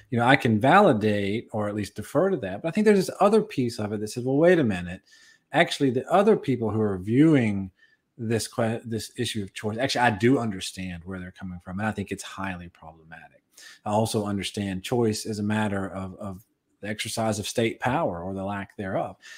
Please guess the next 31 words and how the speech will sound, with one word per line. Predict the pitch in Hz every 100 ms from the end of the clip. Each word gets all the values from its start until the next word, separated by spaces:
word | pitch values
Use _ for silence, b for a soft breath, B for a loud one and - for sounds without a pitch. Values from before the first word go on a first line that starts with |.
| B
And | 127 160
I |
can | 185 143 131 - -
critique | - 156 - 214 190 147
and | 127
say | 135 123
all | 135 175 208
of |
those | 147 131 131 123
are | 110 104
highly | - 131 139
problematic | 131 131 113 113 110 156
with | 104 90
bad | 104 107 107 101
motivations | 101 92 101 101 147 143 b b b b
and | 107
actually | 117 127 113
gonna | 113 101
produce | 98 107 -
poor | _ 127 131
results | 110 98 104 143 - -
until | 117 120
the | 104 104
end | 110 95
of | -
time, | 113 107 139 170 -
uh, | 113 104 101 98 98
for, | - 113 104 98 98 b b _
for | 117
disadvantaged | 120 113 110 107 95
communities. | 101 123 151 110